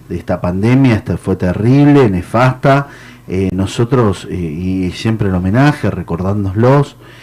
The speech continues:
eh, nosotros decimos, mirá vos lo que, lo que sucede, ¿no? Eh, se paró el mundo.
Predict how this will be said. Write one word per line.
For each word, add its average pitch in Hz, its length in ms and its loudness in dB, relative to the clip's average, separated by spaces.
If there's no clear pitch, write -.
eh, 92 340 -2
nosotros 143 380 0
decimos, 120 520 0
mirá 101 400 0
vos 139 240 4
lo 107 200 0
que, 85 380 -8
lo 87 240 -6
que 85 240 -6
sucede, 101 640 0
¿no? 123 280 0
Eh, 95 400 -2
se - 180 -4
paró 120 320 0
el 165 80 4
mundo. 95 640 -2